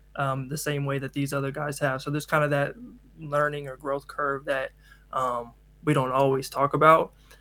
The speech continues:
Um, the bigger thing I think with him that I would be most concerned with or, like, kinda retract, and I understand why some people would be just a little bit lower on him, is because of his, you know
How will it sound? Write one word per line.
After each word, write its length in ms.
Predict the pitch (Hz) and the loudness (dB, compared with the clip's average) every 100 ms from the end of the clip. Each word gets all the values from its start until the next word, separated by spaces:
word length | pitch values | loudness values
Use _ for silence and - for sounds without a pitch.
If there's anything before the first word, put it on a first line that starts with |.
| - | -4
Um, 420 | - 156 151 151 - | 0 4 4 2 2
the 120 | 196 | 4
bigger 300 | 151 233 294 | 10 10 10
thing 280 | - 196 180 | 4 2 4
I 80 | 165 | 2
think 260 | 165 170 156 | 2 -4 -2
with 140 | 147 | -2
him 300 | 165 165 156 | 2 2 2
that 160 | 147 147 | 2 4
I 140 | 147 | 4
would 140 | 147 | 4
be 140 | 143 135 | -2 -4
most 300 | 139 156 - | -2 -2 -2
concerned 400 | 160 156 175 180 | -6 0 0 2
with 220 | 185 185 | 0 2
or, 140 | 147 | 0
like, 260 | 143 135 127 - - | 0 -4 -6 -18 -12
kinda 220 | - 143 131 | -2 -2 -2
retract, 640 | 135 - 151 156 160 - - - | -10 0 2 4 0 -12 -20 -6
and 100 | 151 | -2
I 80 | 135 | 0
understand 460 | 143 139 - 147 139 | 0 -2 -4 -4 0
why 180 | 139 | 0
some 220 | 143 165 147 | 0 -4 -4
people 280 | 151 151 143 | -4 -2 -2
would 140 | 139 | -2
be 220 | 151 139 | -2 -4
just 240 | 139 143 131 | -4 -8 -6
a 40 | |
little 200 | 135 143 | -4 -2
bit 180 | 135 127 | -4 -4
lower 220 | 131 165 | 0 2
on 200 | 151 143 | 2 0
him, 240 | 147 143 | 0 0
is 140 | 143 139 | 0 0
because 680 | 151 - 160 156 156 143 - - - - | -4 0 4 6 4 0 -10 -20 -20 -2
of 200 | 147 143 | 2 2
his, 420 | 151 151 143 131 | 2 2 2 -2
you 80 | 143 | -4
know 220 | 135 127 | -4 -6